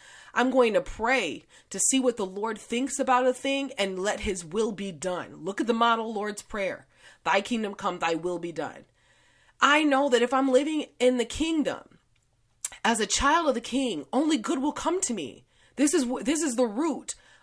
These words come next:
of what I say. When I affirm my, "Only my highest good comes to me," hello, I'm the child of a king.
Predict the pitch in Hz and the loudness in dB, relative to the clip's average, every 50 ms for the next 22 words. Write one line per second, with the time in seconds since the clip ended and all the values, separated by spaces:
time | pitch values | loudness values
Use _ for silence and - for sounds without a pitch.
0 | _ _ 233 240 233 240 277 269 247 233 233 - - - - 277 277 285 269 202 | _ _ 0 0 2 2 4 4 4 4 4 2 0 0 2 2 4 4 4 2
1 | 117 90 - - _ _ _ _ - - - _ 175 208 233 247 285 294 294 285 | 0 -4 -10 -16 _ _ _ _ -20 -20 -10 _ -2 0 2 4 4 4 2 2
2 | - 233 233 233 247 247 269 285 302 294 294 - _ _ _ - 220 220 220 220 | 2 2 2 4 4 4 2 0 -2 -4 -8 -10 _ _ _ -2 0 0 0 4
3 | - 247 254 277 269 240 220 220 208 214 233 247 277 269 240 - - 262 277 226 | 4 6 6 6 6 4 4 2 2 2 2 2 2 2 0 -2 -2 -2 -2 0
4 | - 240 269 285 285 - - 294 302 311 330 339 294 277 311 285 311 349 403 415 | 0 2 2 2 2 0 0 -2 -2 -2 -2 -2 0 0 2 2 2 0 0 0
5 | 403 381 - - 330 370 381 392 392 - 403 381 392 403 403 403 403 - - 427 | 0 -2 0 0 0 0 0 -2 2 2 2 4 4 2 0 -2 -4 -4 -2 -2
6 | 440 453 392 208 139 - | 0 0 0 -2 -4 -8